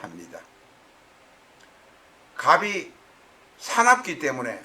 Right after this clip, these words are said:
남김없이 기토에게, 오화에게 힘을 주고 간목의 경우는 기토와 합을 하고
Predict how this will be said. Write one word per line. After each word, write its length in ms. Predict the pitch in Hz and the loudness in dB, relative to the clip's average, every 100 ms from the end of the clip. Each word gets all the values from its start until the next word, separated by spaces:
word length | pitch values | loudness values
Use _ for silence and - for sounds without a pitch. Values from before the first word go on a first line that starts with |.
| - | -4
남김없이 880 | 127 208 262 254 226 196 196 - - | 4 4 4 0 0 -2 -4 -8 -8
기토에게, 800 | 185 - 175 160 156 196 226 - - - - - - - - - - - - - - | -10 -6 2 2 2 -2 -4 -10 -20 -20 -20 -20 -20 -20 -20 -20 -20 -20 -20 -20 -12
오화에게 600 | 135 156 196 190 185 160 156 | 2 6 8 8 6 -2 -6
힘을 300 | 185 190 135 | -4 -4 -4
주고 360 | 127 - - - - - | -8 -8 -10 -12 -20 -20
간목의 520 | - 143 160 170 170 147 | -2 -2 0 0 -2 -2
경우는 340 | 156 156 151 | 0 0 0
기토와 400 | 156 156 156 139 | -4 -8 0 0
합을 440 | 135 - 214 170 139 | 2 2 2 0 -2
하고 320 | 113 95 | -4 -6